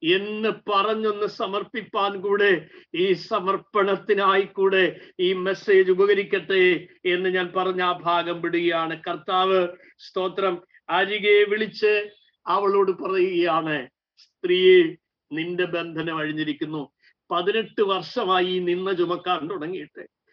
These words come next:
പതിനെട്ട് വർഷമായി തലകുനിച്ച് നടക്കാൻ തുടങ്ങിയിട്ട്, പക്ഷേ സ്വർഗത്തിലെ ദൈവം കുറിച്ചു വെച്ചു, ഇനി മുന്നോട്ട് വിടാൻ പാടില്ല.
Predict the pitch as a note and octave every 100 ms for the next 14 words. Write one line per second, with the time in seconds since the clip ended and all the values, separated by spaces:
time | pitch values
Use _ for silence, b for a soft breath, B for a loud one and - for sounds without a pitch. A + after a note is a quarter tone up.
0 | b _ F3+ F#3 C4 C4 - B3+ A#3 -
1 | C#4 B3 A#3 A#3 G#3+ - G#3 B3 B3 A#3+
2 | G#3 B3 A3 G#3+ G#3+ B3+ A#3 G#3 G3 A#3
3 | G3+ G#3+ G#3+ - _ _ _ _ - -
4 | - C4 G#3 F#3+ E3 _ _ - - G3
5 | G3+ A3+ - G#3+ G3+ A3+ G#3 G#3+ F3+ A3
6 | G#3 - C4+ G3+ F#3+ - F#3 D#3+ b b
7 | - E3 G#3+ A#3+ F3+ G#3 A3+ A#3 G#3+ F#3+
8 | F#3+ G3 F3 F3+ F3+ F#3 F3+ - -